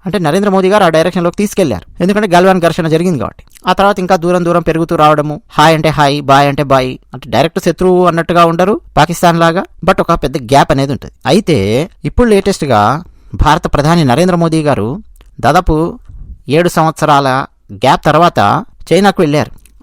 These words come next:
చైనా అధ్యక్షుడు షీ జిన్పింగ్ ఆహ్వానం మేరకు తియాన్జిన్లో జరిగిన ఎస్సీఓ సదస్సులో నరేంద్ర మోదీ గారు పాల్గొన్నారు. అయితే ఆ సమావేశం జరగడం కంటే ముందు చైనా అధ్యక్షుడు షీ జిన్పింగ్ మీడియా ముందు మాట్లాడుతూ, చైనాలో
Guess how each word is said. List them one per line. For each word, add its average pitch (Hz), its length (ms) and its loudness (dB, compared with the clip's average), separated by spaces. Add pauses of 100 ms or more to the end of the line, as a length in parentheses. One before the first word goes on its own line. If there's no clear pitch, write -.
(160)
చైనా 196 160 4
అధ్యక్షుడు 160 580 -2 (240)
షీ 190 280 -4
జిన్పింగ్ 151 420 -4 (240)
ఆహ్వానం 156 460 2
మేరకు 151 380 -2 (380)
తియాన్జిన్లో 175 520 2
జరిగిన 139 440 0
ఎస్సీఓ 175 420 0
సదస్సులో 139 720 -2 (160)
నరేంద్ర 160 260 0
మోదీ 143 240 -2
గారు 156 160 0
పాల్గొన్నారు. 175 540 -2 (140)
అయితే 175 460 0 (240)
ఆ 175 140 4
సమావేశం 185 640 0
జరగడం 160 460 -2
కంటే 151 260 -4
ముందు 175 300 -2 (200)
చైనా 170 180 2
అధ్యక్షుడు 160 500 -2
షీ 185 220 -2
జిన్పింగ్ 160 540 -6
మీడియా 165 240 2
ముందు 165 280 0
మాట్లాడుతూ, 143 800 -2
చైనాలో 139 360 0